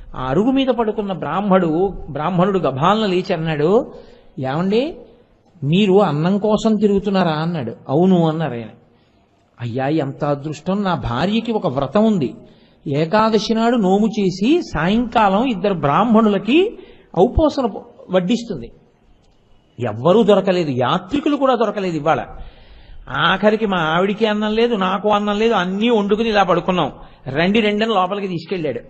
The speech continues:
"అమ్మయ్యా" అని కావ్యకంఠ గ-, గణపతి మునికి ఏకాదశి వ్రతం ఉండేది, ఆయన భోజనం చేసేవారు కాదు. ఇద్దరు ఉంటే తప్ప ఆవిడికి నోము సిద్ధించదని ఆయన కూడా స్నానం చేసి మడిబట్ట కట్టుకుని భోజనానికి కూర్చున్నారు. ఆవిడ పార్వతీదేవి నడిచొచ్చినట్టుగా నడిచొచ్చి,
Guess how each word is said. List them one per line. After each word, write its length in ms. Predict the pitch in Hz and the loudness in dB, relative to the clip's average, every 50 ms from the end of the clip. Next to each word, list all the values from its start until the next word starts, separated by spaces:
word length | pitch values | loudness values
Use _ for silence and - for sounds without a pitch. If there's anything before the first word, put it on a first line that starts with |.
| - | -8
"అమ్మయ్యా" 580 | 127 131 127 127 123 117 117 117 127 147 160 160 160 - - - - - - - - | -8 -6 -6 -6 -6 -8 -6 -2 -2 0 0 -2 -4 -10 -18 -20 -20 -20 -20 -14 -8
అని 120 | 156 175 | -8 -6
కావ్యకంఠ 600 | 196 190 170 156 180 190 208 233 233 240 233 226 | -6 -4 -2 -2 -2 -2 -2 -2 -2 -2 0 -2
గ-, 420 | 233 233 233 226 226 208 202 - 202 | -2 -2 -4 -4 -4 -6 -4 -2 -2
గణపతి 260 | 208 214 220 208 233 | -2 -2 -2 -2 -2
మునికి 260 | 220 226 220 214 220 | -2 -2 -2 -2 -2
ఏకాదశి 600 | 180 185 196 196 226 233 233 226 226 226 233 220 | 0 0 0 0 0 0 0 0 -2 -2 -2 -2
వ్రతం 260 | 196 196 190 208 226 | -2 -2 -2 -2 -2
ఉండేది, 240 | 220 208 202 190 185 | -2 0 0 0 0
ఆయన 100 | 175 170 | 0 0
భోజనం 380 | 180 147 160 202 220 233 226 214 | 0 2 2 2 2 2 0 -2
చేసేవారు 380 | 208 196 220 220 196 185 165 | 0 0 0 2 2 2 0
కాదు. 180 | 147 147 135 110 - - - - - _ _ _ - | 0 -4 -8 -8 -12 -18 -20 -20 -20 _ _ _ -6
ఇద్దరు 340 | 165 170 170 170 254 262 269 | -6 -6 4 6 6 8 8
ఉంటే 240 | 262 254 226 269 | 6 4 4 4
తప్ప 240 | 262 254 240 247 262 | 4 4 2 2 2
ఆవిడికి 400 | 254 240 233 233 240 240 226 240 | 4 4 4 4 4 2 2 2
నోము 240 | 214 226 247 262 269 | 4 4 4 4 4
సిద్ధించదని 680 | 208 226 233 175 147 214 233 220 247 214 226 226 220 202 | 2 0 0 0 0 0 2 2 2 0 0 0 -2 -2
ఆయన 200 | 202 214 233 240 | -2 -2 0 2
కూడా 180 | 233 240 240 | 4 4 4
స్నానం 380 | 233 233 208 202 208 226 226 226 | 4 2 -2 -4 -4 -4 -4 -4
చేసి 160 | 226 202 247 | -4 -4 -2
మడిబట్ట 340 | 247 196 208 214 220 220 226 | -2 -2 0 0 -2 -2 -2
కట్టుకుని 280 | 214 202 202 208 233 | -4 -6 -4 -6 -2
భోజనానికి 400 | 240 196 196 220 220 220 214 190 | 0 0 2 2 0 -2 -2 -4
కూర్చున్నారు. 540 | 160 185 - - 156 131 101 90 - _ _ _ _ - - - - - - - _ _ _ _ _ _ _ - 131 | -6 -6 -6 -6 -10 -12 -14 -18 -20 _ _ _ _ -20 -20 -20 -20 -20 -20 -20 _ _ _ _ _ _ _ -10 -6
ఆవిడ 280 | 143 165 196 220 220 190 160 143 147 156 175 208 190 - - | -4 -2 -2 -2 0 0 -2 0 0 -2 -2 -2 -4 -8 -8
పార్వతీదేవి 1040 | 120 120 139 156 180 190 190 208 208 202 220 214 208 190 180 208 202 202 190 190 | -6 -4 -2 -2 -2 0 0 -2 -2 -2 -2 -4 -4 -2 -2 -2 0 0 0 -2
నడిచొచ్చినట్టుగా 1040 | 185 180 180 185 180 185 202 190 185 - - 180 170 175 165 165 - 185 160 180 196 | -2 -2 -2 -4 -4 -2 -4 -4 -4 -4 -4 -4 -2 -4 -4 -4 -4 -2 0 0 0
నడిచొచ్చి, 960 | 208 180 151 147 139 - 151 131 135 - - 131 131 139 143 143 151 - - | 0 0 -2 -4 -4 -4 -4 -4 -4 -4 -4 -2 0 2 2 0 0 -4 -8